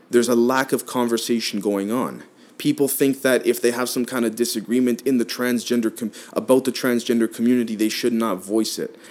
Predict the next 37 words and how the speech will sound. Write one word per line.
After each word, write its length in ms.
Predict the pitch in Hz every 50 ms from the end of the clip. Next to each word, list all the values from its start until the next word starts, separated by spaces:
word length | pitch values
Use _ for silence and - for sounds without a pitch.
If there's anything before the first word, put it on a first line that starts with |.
| - - -
And 160 | 117 120 110
that 260 | 131 131 - - -
is 140 | 117 113 110
not 220 | 120 117 95 73
right 200 | 110 110 107 104 -
either, 280 | - 120 117 98 90 85
because 440 | 80 95 107 - - 131 117 110 - - - - - - -
if 260 | - 123 120 - -
transgender 640 | - - - 156 160 160 160 156 - 147 147 143 135 135
people 320 | - 147 135 131 - 131
can 140 | 123 - 117
talk 380 | 110 - 123 117 110 - -
politics 720 | - - 123 123 131 151 151 151 - 180 185 - - - - - - - - - - - -
as 160 | - 113 117
they 160 | - 113 113
are 180 | 113 117 110 107
now, 380 | 104 107 107 110 131 165 180 - - - - - - _ _ _ - - _ _ -
then 220 | - 123 127 123
we 100 | 135 147
can 160 | 139 - 143
ser-, 340 | 135 - - 135 127 98 62
about, 340 | 69 - - 117 120 - -
you 100 | 135 127
know, 100 | 113 107
politics 540 | - - 131 123 117 120 - 131 120 - -
going 280 | - 120 120 117 117
on 220 | 113 113 113 117 113
between, 460 | 104 107 - - - 117 113 110 104 - - - - -
uh, 120 | - 104
different 420 | 104 104 127 123 - 123 113 107 101
races 340 | 110 113 120 - - 123 117
and 160 | 127 120 120
whatnot. 340 | 120 123 127 127 120 110 -
Who's 220 | - 135 135 131
to 100 | 135 135
say 280 | 120 - - 127 123 123
that 280 | 117 117 107 104 -